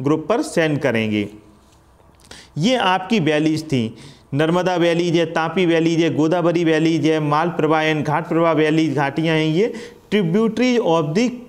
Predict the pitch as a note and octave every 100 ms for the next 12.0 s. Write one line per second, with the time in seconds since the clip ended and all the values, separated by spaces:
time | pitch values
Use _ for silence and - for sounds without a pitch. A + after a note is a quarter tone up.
0 | - - G3 G#3 G#3 F#3+ D3 C3 C3+ F3
1 | F3+ G3 A3+ - G#3+ F#3+ A3 G#3+ - -
2 | - - _ _ F3+ D#3+ G3 G#3 G#3 A3+
3 | A3+ A#3 E4 - - - G#3+ A#3 F3 F#3
4 | A#3+ F#3+ D#3+ D#3+ D#3 D3+ B2 A2 - -
5 | - G#3+ G#3 G3+ F#3 D3 B2+ B2 A2 A2+
6 | E3+ F#3+ G3+ F3 D3+ B2+ A#2+ G#2+ - -
7 | - G3 - - A#3+ G3+ F3 E3+ G#3+ G#3
8 | D#3 F3 G3 G3+ D3+ D3 G#3 - D#3 D#3
9 | F3+ F3+ A#3 F4 - - - - _ -
10 | - _ - - - - G#3+ C4+ - D#3+
11 | D#3 D3 C3+ C#3+ D#3 F3 F#3+ G3 G3 -